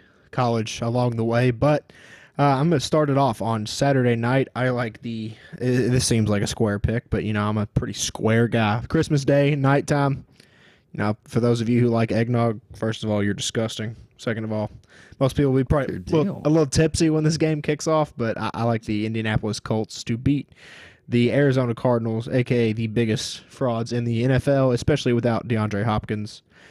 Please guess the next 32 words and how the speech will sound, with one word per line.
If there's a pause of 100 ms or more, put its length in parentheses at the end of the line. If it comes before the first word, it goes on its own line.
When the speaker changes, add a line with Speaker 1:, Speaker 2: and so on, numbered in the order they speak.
(220)
Speaker 1:
Uh, (220)
Colts
are
rolling.
Cards
are (240)
slipping
a
little
bit.
They
just
lost
to, (640)
they
just
got
blown
out
by
the
Detroit
Lions.
So (400)
I
know
this,
this
could
be
called
a,